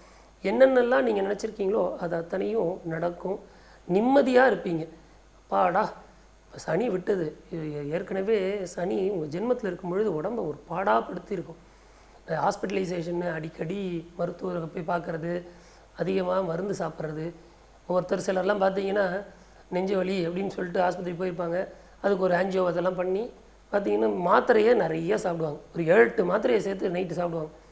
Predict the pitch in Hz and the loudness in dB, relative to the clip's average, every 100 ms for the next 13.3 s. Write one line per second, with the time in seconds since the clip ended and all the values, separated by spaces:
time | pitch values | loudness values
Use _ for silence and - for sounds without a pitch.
0 | - - 208 196 190 170 185 233 - 190 | -18 -2 4 4 4 0 0 0 2 0
1 | 202 196 165 151 - - - - - - | 2 2 0 -2 -12 -20 -20 -20 -20 -20
2 | - 165 143 143 143 220 226 233 214 214 | -12 -8 -6 -6 -4 -2 4 6 6 6
3 | 220 214 196 208 208 208 202 151 180 143 | 8 8 8 4 4 4 4 2 -2 -2
4 | 208 262 240 196 196 196 214 202 180 202 | 2 4 4 4 2 0 0 0 -2 -2
5 | 190 165 151 - 196 185 196 170 160 170 | 0 -2 -4 -8 -4 0 2 2 0 -4
6 | 175 156 156 - - - - - - 160 | -4 -6 -8 -10 -14 -20 -20 -20 -4 2
7 | 233 240 262 254 196 202 190 175 156 185 | 4 8 10 10 8 2 0 0 -4 -4
8 | 208 294 - - - 214 185 - - 175 | -4 -6 -10 -20 -6 2 2 2 -4 0
9 | 190 277 262 254 262 208 190 185 185 180 | 4 6 6 6 6 6 4 4 2 0
10 | 165 185 190 196 180 165 269 - - - | -2 -4 -4 -4 -4 -4 -6 -10 -20 -20
11 | - - - 208 240 247 208 170 - 156 | -20 -10 -2 0 2 6 6 6 -4 -8
12 | - - - - 185 185 190 214 226 - | -10 -20 -20 -8 0 4 4 4 0 -4
13 | 220 185 226 | -2 0 -2